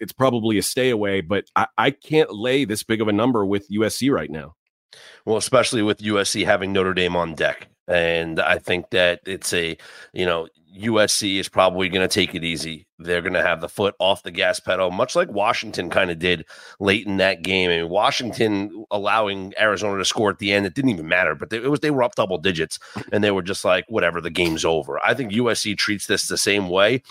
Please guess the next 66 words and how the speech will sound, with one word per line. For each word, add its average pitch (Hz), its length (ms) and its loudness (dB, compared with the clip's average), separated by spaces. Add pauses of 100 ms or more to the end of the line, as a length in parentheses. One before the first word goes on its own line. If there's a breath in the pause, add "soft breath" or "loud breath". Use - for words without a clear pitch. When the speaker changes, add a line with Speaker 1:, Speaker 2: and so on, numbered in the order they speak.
(260 loud breath)
Speaker 2:
This 123 180 0
could 123 200 0
be 113 160 0
a 95 60 2
get 101 300 -2
out 101 160 2
of 85 80 -8
Dodge 101 340 0
type 107 220 0
situation 113 720 0
where 92 280 2 (300 loud breath)
y-, 90 140 -14 (340)
they're, 90 280 0 (120)
you 92 100 -12
know, 80 100 -4
Caleb 135 340 -2
Williams 151 340 0
does 151 240 2
his 175 200 -4
thing. 160 400 0 (260 soft breath)
They 90 100 -16
put - 180 -2
up 147 140 0
the 151 80 -2
big 160 260 0
number 170 380 -2
early, 160 640 -2 (180 loud breath)
and 113 140 -4
then 117 100 4
they 113 140 0
just 110 240 0
cruise 104 440 0
because 98 400 -2
they 98 120 -2
gotta 90 160 2
focus 98 340 -2
on 95 140 2
the 92 60 -4
Notre 90 240 0
Dame 80 260 -4
game 76 180 0
coming 71 260 -6
up. - 120 -18 (340)
Speaker 1:
All 107 100 -2
right, 139 260 0
let's, 113 280 -6
uh, 127 200 2
let's 123 200 -4
get 139 240 -2
into 135 340 0
best 127 320 0
bets. 139 240 -2
Before 180 360 -2
we 175 120 2
do, 180 260 -4
though, 107 380 2
Scott, 139 460 -2
tell 160 120 -4
the 165 80 0
people 185 240 -4
how 139 60 2
they 151 100 2
can 127 140 -2
save 139 340 0
some 110 360 -2
money 113 400 0